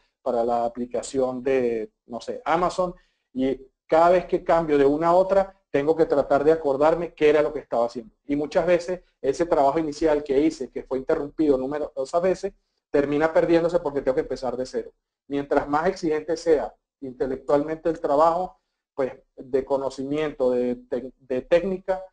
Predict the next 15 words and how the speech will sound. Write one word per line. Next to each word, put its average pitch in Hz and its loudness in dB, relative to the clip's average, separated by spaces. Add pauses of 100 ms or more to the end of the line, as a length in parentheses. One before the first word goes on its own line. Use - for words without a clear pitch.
(280)
y 131 -4
de 131 2
aspectos 143 -4 (600)
de 139 -4
tecnología 131 0 (140)
y 127 -2
de 123 0
entendimiento 131 -2 (200)
de 127 -2 (680)
lenguajes 143 2
y 127 -2
de 123 -4
conocimiento 127 -2 (440)
técnico 147 -2
profundo, 160 0